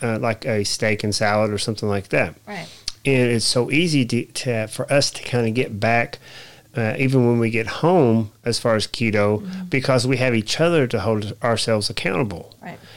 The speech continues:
Speaker 1: You know, you may be, uh, in a relationship or you may be in a family that you're the only one doing it, and it's
Speaker 2: Right.
Speaker 1: kinda hard. So
Speaker 2: Plus
Speaker 1: if
Speaker 2: you have to
Speaker 1: you're
Speaker 2: make meals and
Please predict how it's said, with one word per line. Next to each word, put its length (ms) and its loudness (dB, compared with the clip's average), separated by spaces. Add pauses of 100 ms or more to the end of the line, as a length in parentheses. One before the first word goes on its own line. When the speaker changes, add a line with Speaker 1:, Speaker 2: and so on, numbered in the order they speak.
Speaker 1:
You 80 0
know, 100 4
you 220 4
may 180 6
be, 580 2
uh, 380 0
in 140 2
a 60 2
relationship 840 0
or 40 -2
you 140 2
may 140 4
be 160 2
in 100 2
a 60 -2
family 340 0
that 180 0
you're 200 2
the 120 2
only 220 2
one 280 2
doing 280 2
it, 160 -2
and 80 0
it's 100 -2
Speaker 2:
Right. 120 -6
Speaker 1:
kinda 180 2
hard. 580 0 (680)
So 260 4
Speaker 2:
Plus 160 2
Speaker 1:
if 60 -4
Speaker 2:
you 100 4
have 80 6
to 60 6
Speaker 1:
you're 60 2
Speaker 2:
make 200 -2
meals 640 -2
and 400 -6